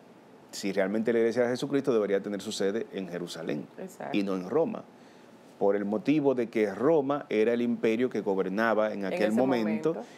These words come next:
Speaker 1: y yo decía en algún programa en un momento, si yo quiero lanzar un disco, soy artista, cantante, eh, ¿dónde
Speaker 2: Como
Speaker 1: voy a,
Speaker 2: chocolate.
Speaker 1: dónde voy a bus-, a bus-, dónde voy a hacer el lanzamiento?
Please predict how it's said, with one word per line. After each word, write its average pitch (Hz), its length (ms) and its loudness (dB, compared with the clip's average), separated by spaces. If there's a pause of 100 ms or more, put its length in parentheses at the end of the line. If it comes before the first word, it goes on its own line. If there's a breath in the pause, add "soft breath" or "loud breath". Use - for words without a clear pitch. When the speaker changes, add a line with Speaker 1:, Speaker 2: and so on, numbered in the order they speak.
(160 loud breath)
Speaker 1:
y 101 160 -2
yo 107 100 2
decía 120 340 2
en 117 100 0
algún 110 280 0
programa 110 480 2
en 104 100 -4
un 110 80 -2
momento, 101 540 -2 (280 loud breath)
si 107 220 -2
yo 110 160 2
quiero 131 240 4
lanzar 123 580 2
un 107 200 -2
disco, 98 380 -4
soy 95 220 -2
artista, 90 640 -4 (280)
cantante, 87 720 -6 (640 loud breath)
eh, 92 280 0
¿dónde 120 240 2
Speaker 2:
Como 120 80 2
Speaker 1:
voy 120 80 2
a, 120 40 4
Speaker 2:
chocolate. 160 380 -2
Speaker 1:
dónde 127 240 4
voy 127 260 4
a 120 100 6
bus-, 110 260 -2
a 113 200 6
bus-, 110 200 0 (140)
dónde 127 280 4
voy 131 160 4
a 123 60 4
hacer 123 180 2
el 120 100 0
lanzamiento? 120 760 0